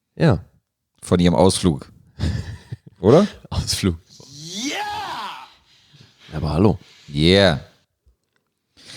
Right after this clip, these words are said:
Speaker 2: Und dann können wir gleich frisch hier unsere, unsere, äh, unsere Eindrücke vermitteln dem Publikum.
Speaker 1: Ja. Wie gesagt, fast schon eine Live-Schaltung.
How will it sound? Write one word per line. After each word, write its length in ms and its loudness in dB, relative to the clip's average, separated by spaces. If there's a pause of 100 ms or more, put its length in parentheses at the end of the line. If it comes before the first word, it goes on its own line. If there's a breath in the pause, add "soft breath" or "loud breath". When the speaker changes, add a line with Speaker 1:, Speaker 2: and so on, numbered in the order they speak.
(440 loud breath)
Speaker 2:
Und 160 -8
dann 80 2
können 160 0
wir 40 2
gleich 180 2
frisch 240 -2
hier 200 2
unsere, 460 0
unsere, 840 2
äh, 100 -18 (500)
unsere 260 -4
Eindrücke 380 0
vermitteln 400 -2
dem 100 -4
Publikum. 480 -6 (220)
Speaker 1:
Ja. 260 -4 (1160)
Wie 120 -2
gesagt, 320 2
fast 260 -2
schon 360 0 (160)
eine 140 0
Live-Schaltung. 600 0